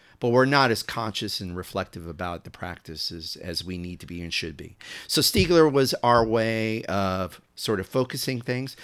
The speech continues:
but also it gave us a reading list, 'cause you mentioned Martin Heidegger. That's another thing I think we should tell everybody. So what we, what we did after we read The Automatic Society,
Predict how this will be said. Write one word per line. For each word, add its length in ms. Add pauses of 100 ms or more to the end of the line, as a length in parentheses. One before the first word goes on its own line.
(180)
but 120
also 280
it 100
gave 180
us 120
a 60
reading 340
list, 300
'cause 220
you 80
mentioned 320
Martin 240
Heidegger. 420
That's 200
another 240
thing 220
I 80
think 200
we 60
should 200
tell 260
everybody. 440 (280)
So 360
what 340
we, 360
what 220
we 140
did 420
after 300
we 100
read 220
The 120
Automatic 460
Society, 560